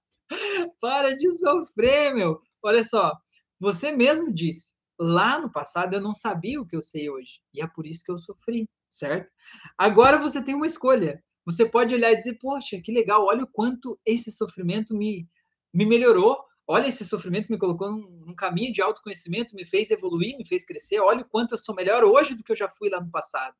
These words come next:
né? Agora, você pode fazer isso, ou você pode olhar pro passado e dizer, "Meu Deus, por que que eu sofri tanto lá no passado? Eu não sabia, se eu soubesse." Aí você continua sofrendo essa merda. Para!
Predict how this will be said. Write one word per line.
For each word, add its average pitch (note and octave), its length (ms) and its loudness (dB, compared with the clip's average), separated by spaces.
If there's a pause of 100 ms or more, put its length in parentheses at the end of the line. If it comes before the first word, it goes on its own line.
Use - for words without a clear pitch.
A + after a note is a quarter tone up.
(220)
né? F3 220 -4 (580)
Agora, B3+ 400 4
você G#3+ 240 -2
pode D4 320 0
fazer F3 180 -4
isso, F#3 140 4
ou A3+ 120 8
você B3 240 -2
pode A#3+ 240 4
olhar A3 140 4
pro A3+ 120 -12
passado A3 280 -4
e - 20 -16
dizer, G3+ 200 -14
"Meu G3+ 120 -14 (120)
Deus, A#3 320 -4
por G3+ 200 -8
que G#3+ 160 -4
que - 80 -6
eu G3+ 60 -6
sofri G3 480 -12 (140)
tanto B3 520 -4
lá G3+ 120 -2
no G3+ 120 -10
passado? A3 880 -2 (280)
Eu A#3 80 0
não A#3 100 0
sabia, A#3 680 0
se A3 140 -2
eu G#3+ 60 -2
soubesse." G#3+ 600 0
Aí A#3+ 100 6
você A#3+ 140 -8
continua C#4 420 -4
sofrendo C4+ 600 -4
essa G3 200 -2
merda. A3 400 -4
Para! E4 500 2